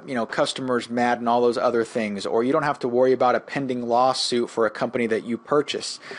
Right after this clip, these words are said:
You know, everything starts with you, and so you start with a clean slate. Um, so all the existing business problems and issues and problems with your brand that people have, um,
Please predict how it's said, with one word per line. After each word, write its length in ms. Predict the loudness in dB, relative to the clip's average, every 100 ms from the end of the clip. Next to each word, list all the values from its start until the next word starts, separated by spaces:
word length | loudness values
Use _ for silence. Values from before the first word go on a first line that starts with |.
| -14 -4
You 80 |
know, 80 | -2
everything 460 | 2 2 0 0 -4
starts 420 | -2 -2 -4 -4
with 220 | -4 -4
you, 240 | -6 -6 -6
and 120 | -8 -2
so 120 | -2
you 180 | 0 -2
start 300 | 0 2 0
with 100 | -4
a 40 |
clean 340 | -4 -4 -4
slate. 560 | -6 -4 -4 -4 -8 -20 -20 -18 -18 -6
Um, 160 | -4 -2
so 200 | 0 4
all 180 | 6 4
the 140 | 4
existing 500 | 0 2 0 -2 -6
business 400 | 0 0 2 -4
problems 640 | -4 0 2 2 0 -2 -6
and 100 | -2
issues 520 | -2 -2 0 2 4 2
and 120 | -2
problems 440 | 2 2 2 -2
with 220 | -2 -2
your 80 | -6
brand 520 | -2 0 0 0 -4 -10 -20 -20 -18 -4
that 160 | -4 -2
people 320 | -4 0 0
have, 440 | 2 2 2 -2 -12 -20 -8
um, 180 | -6 -6